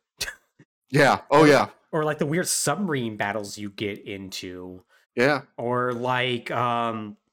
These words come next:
Speaker 1: like, the Chocobo
Speaker 2: The
Speaker 1: races that you have to do,
Speaker 2: Yeah,
Speaker 1: or
Speaker 2: or the, the real-time strategy. There's, like, a
Speaker 1: Oh,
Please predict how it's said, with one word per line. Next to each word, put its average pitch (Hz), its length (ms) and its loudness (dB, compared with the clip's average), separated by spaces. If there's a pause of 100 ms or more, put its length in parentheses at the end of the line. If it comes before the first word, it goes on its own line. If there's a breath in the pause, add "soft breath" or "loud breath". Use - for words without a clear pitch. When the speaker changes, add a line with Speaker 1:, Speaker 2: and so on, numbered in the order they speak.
(640)
Speaker 1:
like, 120 140 -2
the 113 80 -6
Chocobo 127 380 2
Speaker 2:
The 120 80 4
Speaker 1:
races 117 500 -2
that 107 120 -2
you 104 120 -6
have 104 240 -6
to - 100 -12
do, 98 400 -8
Speaker 2:
Yeah, 131 300 2
Speaker 1:
or 104 260 -2
Speaker 2:
or 135 140 8
the, 120 500 6
the 120 140 4
real-time 135 720 2
strategy. 135 680 2
There's, 147 260 2
like, 214 220 2
a 131 260 4 (240)
Speaker 1:
Oh, 320 80 0